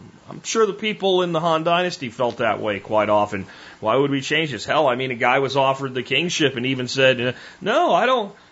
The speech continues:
I don't," you know, uh, in, uh, in, uh, Vietnam, I guess it's Korea is what we said yesterday,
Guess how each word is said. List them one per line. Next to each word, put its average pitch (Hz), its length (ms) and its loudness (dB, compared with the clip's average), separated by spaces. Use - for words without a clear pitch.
I 139 120 -2
don't," 180 200 2
you 170 100 0
know, 139 180 2
uh, 135 80 4
in, 147 200 0
uh, 135 200 2
in, 127 240 -4
uh, 120 140 -2
Vietnam, 135 500 2
I 120 100 -2
guess 117 240 -6
it's 123 180 -4
Korea 147 460 2
is 104 100 -4
what 110 80 -2
we 110 100 -4
said 107 180 -4
yesterday, 107 500 -2